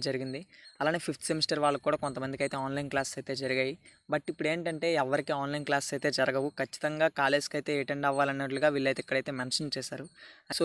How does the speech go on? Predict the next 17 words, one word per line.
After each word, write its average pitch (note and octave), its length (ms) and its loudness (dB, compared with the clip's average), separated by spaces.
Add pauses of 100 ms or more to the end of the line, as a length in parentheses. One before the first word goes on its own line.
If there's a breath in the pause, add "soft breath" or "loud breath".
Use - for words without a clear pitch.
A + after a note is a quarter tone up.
(120)
చాలామంది D3+ 400 4
అయితే D#3 220 0
ఆన్‌లైన్ C#3+ 260 0
క్లాస్ D3 240 2
జరుగుతాయేమో C#3 480 0
అని C#3+ 100 -2
అయితే C#3+ 180 -6
అనుకుంటున్నారు. C#3 520 -6 (240)
దానికోసం D3+ 460 2
ఒక - 120 -20
క్లారిటీ C#3 340 0
ఇద్దామని C#3 300 0
అయితే D#3 140 0
ఈ - 120 -18
పాయింట్ C#3 300 0
అయితే C#3 180 -4
కొంచెం C3 200 -4